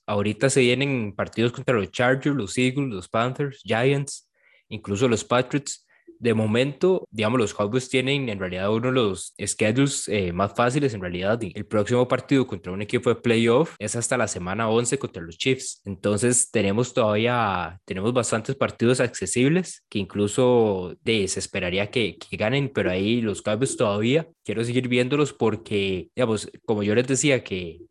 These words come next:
antes, cuando iban en, en ese drive para conseguir el gol de campo o incluso la anota-, una anotación para irse arriba en el marcador, en ese cierre, que al final fue, terminó siendo un gol de campo,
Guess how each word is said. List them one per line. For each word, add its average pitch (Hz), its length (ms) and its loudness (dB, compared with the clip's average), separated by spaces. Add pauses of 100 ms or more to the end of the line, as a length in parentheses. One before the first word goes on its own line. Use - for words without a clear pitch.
(380)
antes, 117 460 0
cuando 98 380 0
iban 120 240 4
en, 135 180 0
en 107 80 -2
ese 117 220 -2
drive 123 360 0
para 104 160 -2
conseguir 90 360 -8
el 110 100 -2
gol 117 220 2
de 113 100 0
campo 117 320 0
o 101 80 2
incluso 98 380 -4
la 117 60 2
anota-, 120 280 -4
una 104 140 -4
anotación 117 420 -2
para 92 140 -2
irse 92 160 -4
arriba 110 180 2
en 120 60 4
el 123 80 0
marcador, 120 580 0
en 101 140 -8
ese 98 180 -6
cierre, 127 340 2 (200)
que 110 60 0
al 98 60 0
final 92 260 -4
fue, - 100 -10
terminó 107 260 -2
siendo 117 220 -2
un 117 80 -6
gol 120 140 2
de 120 100 -2
campo, 123 420 -4